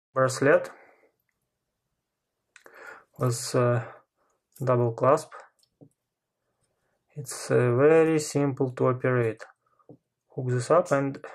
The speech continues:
just push on the top. Chronarch gold.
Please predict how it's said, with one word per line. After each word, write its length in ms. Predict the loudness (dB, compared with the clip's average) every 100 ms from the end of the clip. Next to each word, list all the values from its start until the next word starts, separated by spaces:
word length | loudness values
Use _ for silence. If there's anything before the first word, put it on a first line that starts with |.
| -20 -10
just 260 | -8 -8 -10 -20 _ _ _ _ _ _ _ -10
push 540 | -4 0 0 0 -4 -10 -20 _ _ _ _ _ _ _ _ -6
on 140 | -4
the 180 | -2 -4 -4
top. 260 | -4 -4 -6 -8 -8 -10 -16 _ _ _ _ _ _ _
Chronarch 480 | 0 2 2 0 -2 -6 -8 -10 -20 _ _ _ _ _ _ _ _ _ _ _ _ _ _ _ _ _ _ _ _ _ _ _ -20 -20 _ _ _ _ _ _ -8 -2
gold. 440 | 2 4 2 -2